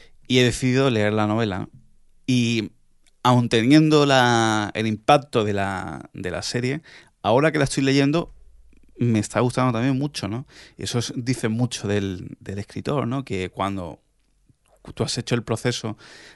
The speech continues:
de ver la serie y te ha gustado mucho, muchas veces tiene el, el ritmo narrativo es distinto. De hecho, la novela empieza de, de forma diferente. Eh, le da mucha más importancia a contarte, después de un gran atentado en Alemania, cómo,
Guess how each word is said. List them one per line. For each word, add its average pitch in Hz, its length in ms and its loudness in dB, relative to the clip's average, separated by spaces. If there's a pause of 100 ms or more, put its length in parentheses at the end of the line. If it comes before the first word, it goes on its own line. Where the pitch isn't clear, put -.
de 104 480 0
ver 113 260 2
la 113 460 2
serie 127 260 0
y - 20 -2
te - 60 -6
ha 95 60 0
gustado 110 340 -4
mucho, 120 380 -6
muchas 123 260 -6
veces 117 180 -8
tiene 120 320 -4 (420)
el, 110 340 -2
el 110 120 0
ritmo 123 380 2
narrativo 127 460 2
es 127 80 0
distinto. 120 500 0
De 101 60 -2
hecho, - 180 -4
la 120 120 2
novela 120 400 2 (800)
empieza 120 340 -6
de, 117 180 -2
de 113 160 -8
forma 120 280 -4
diferente. 120 600 -4 (540)
Eh, 107 300 0
le 104 140 0
da 110 160 2
mucha 120 400 -2
más 120 240 -2
importancia 123 580 0
a - 20 0
contarte, 117 680 -2 (260)
después 123 360 2
de 123 80 2
un 123 80 2
gran 123 160 4
atentado 120 420 0
en 123 60 0
Alemania, 120 540 0 (140)
cómo, 123 460 0